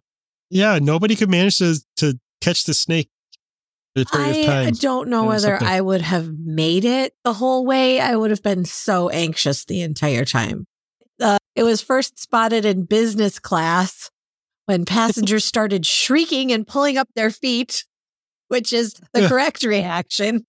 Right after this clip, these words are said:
Speaker 1: You would think with the temperature they typically keep the inside of the plane at, that it would have been sluggish and easy to catch, is what I'm trying to
Speaker 2: Apparently
Speaker 1: figure out.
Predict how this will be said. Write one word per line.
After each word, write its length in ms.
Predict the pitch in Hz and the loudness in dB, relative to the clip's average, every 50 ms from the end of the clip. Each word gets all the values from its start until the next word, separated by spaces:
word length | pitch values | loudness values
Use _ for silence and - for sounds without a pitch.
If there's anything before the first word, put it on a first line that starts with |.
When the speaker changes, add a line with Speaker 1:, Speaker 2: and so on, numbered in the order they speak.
| _ - | _ 0
Speaker 1:
You 140 | 233 247 269 | 2 4 4
would 140 | 285 247 - - | 4 2 0 0
think 260 | 294 302 311 247 - _ _ _ _ _ _ _ _ _ - | 0 0 0 -2 -4 _ _ _ _ _ _ _ _ _ -8
with 260 | - 180 180 180 - | -2 0 0 2 2
the 100 | - 185 | 0 -2
temperature 560 | - - - - 269 247 254 208 - - 143 127 | -2 -2 -2 0 0 2 2 0 0 2 0 2
they 140 | 131 131 | 2 0
typically 420 | - - 151 143 - 127 - 127 113 | 0 0 -2 -2 0 0 0 0 0
keep 260 | - - 147 131 - | 0 0 -2 -2 0
the 80 | - 123 | 2 2
inside 380 | 123 120 - - 135 127 120 117 | 2 2 2 0 0 0 0 0
of 80 | 104 | -2
the 60 | 104 | -4
plane 340 | 101 - - 170 170 151 139 | -6 -6 -2 0 2 2 4
at, 200 | 123 117 110 104 - | 2 2 0 0 0
that 120 | 123 123 | 0 2
it 80 | 127 131 | 2 2
would 140 | 139 147 | 2 2
have 120 | 165 175 170 | 2 2 2
been 160 | 190 175 151 | 2 2 4
sluggish 500 | - - - 151 151 160 160 156 131 - | 2 2 0 0 0 0 2 0 0 0
and 100 | 127 117 | 0 0
easy 260 | - 127 123 - 120 98 | 0 0 0 0 -2 -4
to 80 | 107 | -6
catch, 400 | - - - - - - - - | -8 -10 -12 -12 -8 -4 -4 -4
is 120 | 107 110 - | -4 -4 -8
what 120 | 117 110 | -8 -8
I'm 140 | 110 110 107 | -6 -4 -2
trying 120 | 247 285 | -2 0
to 60 | 294 | 0
Speaker 2:
Apparently 320 | 247 185 127 110 160 147 143 | 0 0 -2 -2 -4 -4 -4
Speaker 1:
figure 120 | 139 | -2
out. 40 | 147 | 0